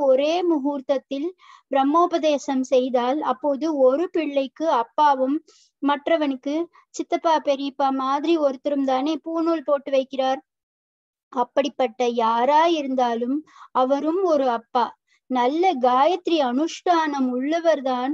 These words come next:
ஒரு குழந்தைக்கு பிரம்மோபதேசம் செய்ய வேண்டும் என்று சாஸ்திரம். முன்னாளில் அப்படி இல்லாத ஒரு ஜனக பிதா, அஹ், கா-, காயத்ரியில் சித்தி கண்டவர்களை கொண்டே தன்னுடைய பிள்ளைக்கு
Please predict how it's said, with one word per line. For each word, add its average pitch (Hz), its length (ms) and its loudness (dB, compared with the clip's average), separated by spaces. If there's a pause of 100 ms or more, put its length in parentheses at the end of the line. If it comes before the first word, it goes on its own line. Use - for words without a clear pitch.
ஒரு 277 240 -2
குழந்தைக்கு 285 640 -2 (100)
பிரம்மோபதேசம் 269 960 0
செய்ய 254 300 0
வேண்டும் 294 420 -2
என்று 262 380 0
சாஸ்திரம். 240 560 -4 (440)
முன்னாளில் 285 640 0 (100)
அப்படி 277 380 -2
இல்லாத 294 520 2 (520)
ஒரு 285 200 0 (120)
ஜனக 269 480 -2
பிதா, 277 380 -2 (460)
அஹ், 254 320 -4
கா-, 269 420 2
காயத்ரியில் 330 800 2
சித்தி 311 400 -2
கண்டவர்களை 294 720 0
கொண்டே 277 500 0 (440)
தன்னுடைய 302 460 2
பிள்ளைக்கு 285 600 -2